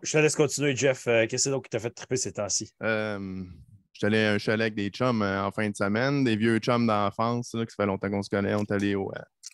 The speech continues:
Speaker 2: au lac Jali. Euh, c'est le, le frère d'un de mes chums, il y a un chalet là-bas. Fait
Speaker 1: Ok.
Speaker 2: qu'on a passé la fin de semaine là à écouter du métal, à boire de la bière. Euh,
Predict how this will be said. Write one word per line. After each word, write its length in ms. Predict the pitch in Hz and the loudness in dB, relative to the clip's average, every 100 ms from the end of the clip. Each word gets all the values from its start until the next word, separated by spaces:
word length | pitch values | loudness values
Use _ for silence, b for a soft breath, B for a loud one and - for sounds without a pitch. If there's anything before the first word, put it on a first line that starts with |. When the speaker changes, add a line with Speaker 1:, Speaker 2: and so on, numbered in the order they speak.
| _ - | _ -2
Speaker 2:
au 120 | 104 | 2
lac 260 | 110 127 117 | 4 2 0
Jali. 640 | 117 113 117 123 127 123 | 2 2 4 2 2 2
Euh, 180 | 110 101 104 | 0 -2 -6
c'est 340 | - 104 98 | -4 -2 -2
le, 120 | 95 | 0
le 120 | 98 | 0
frère 240 | 101 117 113 | 0 2 4
d'un 120 | 110 | 4
de 40 | 110 | 4
mes 100 | 104 | 2
chums, 260 | 113 107 | 2 2
il 60 | 107 | 2
y 20 | |
a 60 | 98 | 0
un 40 | |
chalet 300 | 98 98 98 | 0 0 0
là-bas. 400 | 95 92 101 107 113 _ _ _ _ _ - | -2 0 0 0 -4 _ _ _ _ _ -8
Fait 40 | |
Speaker 1:
Ok. 100 | - | -4
Speaker 2:
qu'on 120 | 95 92 | -2 -2
a 80 | |
passé 340 | 90 98 95 104 | 0 -2 0 0
la 100 | 95 | 0
fin 140 | 101 | 0
de 60 | 101 | -2
semaine 280 | 101 98 104 | 0 2 2
là 160 | 110 | 2
à 40 | 104 | 0
écouter 320 | - - 107 | -4 -2 -2
du 120 | 101 | 0
métal, 600 | 101 95 117 123 123 120 | -2 0 2 2 4 4
à 500 | 104 98 92 92 98 _ _ _ - | 2 2 0 -2 -6 _ _ _ -4
boire 180 | 104 104 | 0 2
de 60 | |
la 80 | 98 | 2
bière. 580 | 101 98 101 104 104 104 107 | 2 2 2 2 2 0 -2
Euh, 160 | 95 | -2